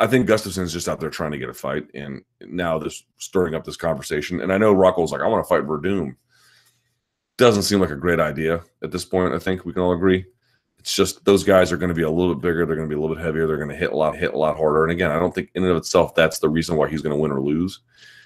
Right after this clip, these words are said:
I think some of the tactical errors and strategic errors that were a part of his last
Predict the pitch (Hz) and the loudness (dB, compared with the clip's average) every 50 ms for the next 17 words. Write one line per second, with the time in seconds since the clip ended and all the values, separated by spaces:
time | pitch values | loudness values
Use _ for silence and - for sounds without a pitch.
0 | _ _ _ _ - 85 80 87 80 - - 92 82 76 - - 87 73 80 - | _ _ _ _ -4 0 0 0 2 2 2 2 2 0 0 0 0 0 0 -2
1 | - - - - 73 78 80 82 87 85 85 - - - 82 82 82 82 82 80 | -2 -2 0 2 4 6 6 6 6 4 0 -4 -6 -4 -2 -2 0 -2 -2 -4
2 | - - - - - - 90 92 85 98 101 - - 78 101 104 104 104 101 - | -6 -8 -12 -12 -4 -2 -2 0 0 0 -2 0 2 2 4 4 4 4 2 2
3 | - 95 - - - 92 90 92 92 90 90 - _ _ _ _ _ _ _ - | 2 2 0 0 0 2 4 6 6 4 2 -2 _ _ _ _ _ _ _ -14
4 | 98 95 98 95 90 92 82 85 90 92 95 95 - - - | 0 2 4 4 4 2 2 4 6 6 6 6 4 -2 -10